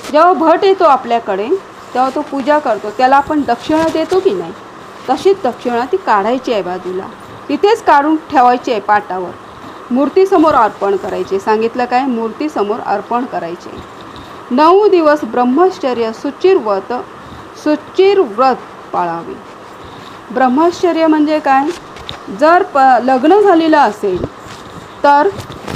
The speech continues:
ते पालन करावं,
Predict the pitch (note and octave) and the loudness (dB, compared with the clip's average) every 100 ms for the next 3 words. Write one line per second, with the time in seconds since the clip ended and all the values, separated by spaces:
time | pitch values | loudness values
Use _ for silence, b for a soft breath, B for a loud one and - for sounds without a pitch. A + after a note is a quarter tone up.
0 | - - - - - - - - - - | -8 -10 -16 -18 -20 -20 -20 -20 -20 -20
1 | - - - - - - - - - D4+ | -20 -20 -20 -20 -20 -20 -20 -20 -6 0
2 | D#4 C4+ B3+ C4 D#4 - G#3+ G#3 F#3+ | 2 4 4 4 2 0 -2 -4 -8